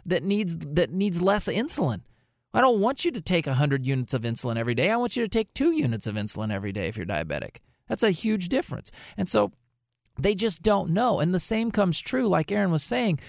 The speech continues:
when you get into functional testing and we start saying, you know, they have food intolerances, you can't, uh, you have to avoid these foods.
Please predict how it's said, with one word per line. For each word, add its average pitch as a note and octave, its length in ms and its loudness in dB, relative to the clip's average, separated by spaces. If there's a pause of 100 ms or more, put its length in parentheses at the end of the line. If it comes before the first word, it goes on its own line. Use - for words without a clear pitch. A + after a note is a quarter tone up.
(180)
when F3 120 4
you A3 100 2
get A3+ 160 0
into D#3 200 2
functional G3 480 0
testing A2+ 540 0 (260)
and D#3 160 2
we F#3 100 4
start F#3+ 320 0
saying, C#3 460 0
you C#3 100 -2
know, A#2+ 160 0
they C#3+ 140 2
have D3 200 2
food E3+ 240 0
intolerances, D3+ 720 0
you B2+ 60 -8
can't, D#3 380 -2
uh, C3+ 180 0
you C3+ 200 0
have C#3 140 2
to D3 100 0
avoid B2+ 320 0
these B2 200 -2
foods. A#3 240 -4